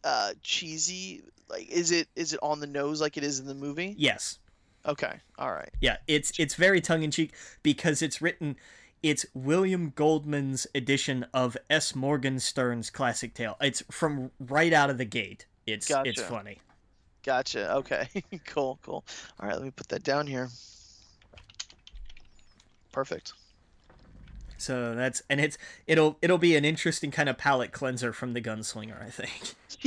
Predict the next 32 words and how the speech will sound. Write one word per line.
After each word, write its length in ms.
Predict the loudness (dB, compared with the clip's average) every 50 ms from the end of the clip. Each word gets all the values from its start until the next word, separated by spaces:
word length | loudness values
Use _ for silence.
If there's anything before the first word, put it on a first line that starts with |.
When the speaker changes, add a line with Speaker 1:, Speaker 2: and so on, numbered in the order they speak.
| 4 4 4
Speaker 1:
Yeah, 240 | 2 4 4 2 2 0 -2 -8 _ _
totally 540 | -6 0 4 4 6 6 6 4 4 2 -2
different. 480 | -2 -4 -4 -4 -6 -8 -12 -14 -14 -16 -20 -20 -20 -20 _ _ _ _ _ _ _ _ -20 -18 -10
Totally 340 | -4 -2 -2 0 -2 -2 -4
different. 380 | -6 -8 -8 -8 -8 -10 -10 -12 -14 -14 -12 -12 -12 -8 -2 2
Um, 540 | 2 4 4 4 4 2 0 -4 -8 -16 -20 -20 _ _ _ -12
yeah, 400 | -4 0 2 2 2 2 0 -2
no, 140 | -2 -2 0
I, 280 | 2 0 0 -2 -4 -8 -10 -10 -8 -8
<laughs> 240 | -10 -2 0 0 0
I've 120 | 0 -2
been 160 | -4 -4 -2 -2
reading 220 | -4 -4 -4 -4
so 200 | -4 -4 -2 -2
much 280 | -2 -4 -6 -6 -6 -6
this 180 | -6 -4 -2
year 100 | -2 -2
because 300 | -2 0 0 0 0 0
of 100 | -2 0
you, 120 | 0 0 2
but 100 | 2 0
I'm 100 | 0 0
glad. 420 | 0 2 4 6 6 4 4 2 -4 -12 -16 -16 -16 -16 -16 -18 -18 -18 -20 -20 -20 -20 -20 -20 -20 -20 _ -2
And, 260 | 2 2 2 4 4
uh, 360 | 4 4 6 4 2 2 0
sometimes 360 | 0 0 0 0 0 -2 -2 -2
I 60 | -2
cheat. 260 | -2 -2 -4 -4 -4
I 60 | -4
do 140 | -4 -4 -4
the 120 | -2 0
audiobook, 460 | 0 0 0 -2 -4 -4 -4 -4 -6